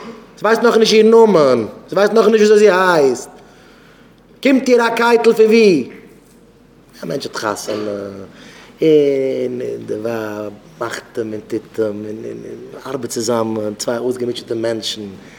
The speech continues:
איך קען ארויסווארפן, איך, איך מוז ארויסווארפן, עפעס פון מיין ווייב. שוין דאך געגאנגען, צוויי, דריי, איך וויל קויפן. אך, קויף, איך קויף פאר א שיינע זאך. וואס קויפט דו פאר דא ק-,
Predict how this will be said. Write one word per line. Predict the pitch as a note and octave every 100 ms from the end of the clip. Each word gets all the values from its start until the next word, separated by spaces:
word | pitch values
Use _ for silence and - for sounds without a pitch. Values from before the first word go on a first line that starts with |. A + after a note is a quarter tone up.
| - - - - - - - - _ F3+
איך | D#3+
קען | C#3
ארויסווארפן, | C#3 A#2 B2 A#2 -
איך, | B2 - B2+
איך | -
מוז | D#3 C#3
ארויסווארפן, | B2+ B2 A2+ A2 A2
עפעס | A2
פון | -
מיין | A2 G#2
ווייב. | G2 F#2
שוין | - A2+
דאך | A#2
געגאנגען, | A2+ F#2+
צוויי, | F2 A#2+ A2+
דריי, | A2 A#2
איך | B2+ G#2+
וויל | G2+
קויפן. | - B2+ G#2 -
אך, | - - - - - - - - -
קויף, | D#4 C#4 -
איך | -
קויף | - D#3 -
פאר | B2
א |
שיינע | - G#2+ F2+
זאך. | E2+ - - _ _ _ _ _ _ _ -
וואס | B3+ B3
קויפט | - C4+ A3+ -
דו | A#3
פאר | A#3+ A3+
דא | A3
ק-, | G#3+